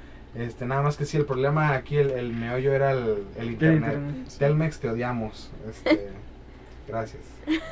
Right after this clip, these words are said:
Speaker 1: <laughs> ¿Qué tal tú?
Speaker 2: Yo sí quise pagar para ir a verla al cine.
Speaker 3: <laughs> Sí, es evidente.
Speaker 1: Bien simpiado.
Speaker 2: Es que yo les voy a contar mi historia con la película. Eh, yo esta película la había...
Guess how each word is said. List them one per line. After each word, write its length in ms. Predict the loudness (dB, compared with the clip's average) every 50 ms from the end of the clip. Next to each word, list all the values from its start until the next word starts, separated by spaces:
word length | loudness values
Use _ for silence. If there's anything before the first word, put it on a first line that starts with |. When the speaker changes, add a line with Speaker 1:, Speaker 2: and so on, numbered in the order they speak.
| -4 -2 0
Speaker 1:
<laughs> 1160 | 4 4 4 6 6 4 2 2 0 -2 -2 -2 -6 -8 -8 -8 -8 -8 -8 -8 -8 -8 -4
¿Qué 80 | -4 0
tal 200 | 2 4 2 4
tú? 200 | 4 2 2 2 0 -4 -12 -16 -16 -16 -18 -18 -10 -6 -2 -2 -2 -2 -4 -8 -10 -10 -12 -10 0
Speaker 2:
Yo 140 | 4 6 6
sí 100 | 6 6 4
quise 160 | 4 4 2
pagar 380 | 2 0 0 2 2 2 2 0
para 200 | -2 -2 -2 0
ir 80 | -2
a 80 | -2 -4
verla 220 | -4 -4 -4 -6
al 60 | -6 -6
cine. 280 | -4 -2 6 8 8 8
Speaker 3:
<laughs> 60 | 10 10 8 8 8 2 4 4 2 2 2 -2 -6 -6 -2
Sí, 180 | 0 6 6
es 100 | 6 8
evidente. 600 | 8 6 6 6 6 4 4 4 4 2 0 0 0
Speaker 1:
Bien 180 | 0 -2 -2 6
simpiado. 460 | 6 6 6 6 4 2 2 4 8
Speaker 2:
Es 220 | 10 12 10 12
que 120 | 10 8 8
yo 80 | 8
les 160 | 8 8 6 8
voy 80 | 10 8
a 40 | 10 8
contar 320 | 4 8 12 12 12 12
mi 80 | 10 4
historia 340 | 2 4 6 8 8 6 6
con 120 | 6 4
la 100 | 4 4
película. 480 | 4 4 2 2 4 4 4 4 4 2 -2 -6 -10 -10 -12 -6 0
Eh, 560 | 2 4 4 4 4 4 4 4 4 4 6 6
yo 180 | 6 6 4
esta 200 | 4 2 0 -2 0
película 500 | 2 2 2 2 2 2 4 6 6 6
la 200 | 6 4 4 2
había... 440 | 0 0 0 0 0 -2 -2 -4